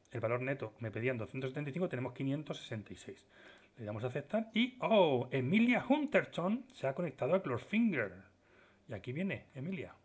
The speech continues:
Muy bien, Emilia, venga, a trabajar, tía. Mira, ya tenemos casi... a ver, si quito esto... Ya tenemos ca-, la casa ya casi terminada.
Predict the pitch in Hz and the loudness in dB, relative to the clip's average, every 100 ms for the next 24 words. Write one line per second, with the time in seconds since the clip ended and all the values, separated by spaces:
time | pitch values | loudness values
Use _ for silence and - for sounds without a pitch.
0 | _ 139 131 147 156 127 147 131 113 143 | _ -20 -18 -12 -10 -8 -8 -6 -6 -8
1 | - - - 117 117 123 143 - - _ | -10 -12 -8 -8 -6 -6 -4 -6 -8 _
2 | - _ _ - 180 123 - _ _ _ | -20 _ _ -10 -8 -8 -12 _ _ _
3 | _ _ _ _ _ _ 123 101 117 117 | _ _ _ _ _ _ -14 -10 -8 -6
4 | 110 - 107 - 104 _ 135 98 90 - | -8 -8 -10 -10 -16 _ -12 -10 -10 -14
5 | 104 - 120 - 147 143 _ _ _ _ | -16 -10 -12 -12 -16 -16 _ _ _ _
6 | _ 135 120 123 131 131 131 120 107 107 | _ -12 -10 -8 -10 -8 -8 -8 -8 -8
7 | 113 127 131 127 123 113 101 101 107 101 | -6 -4 -4 -6 -8 -8 -8 -6 -8 -8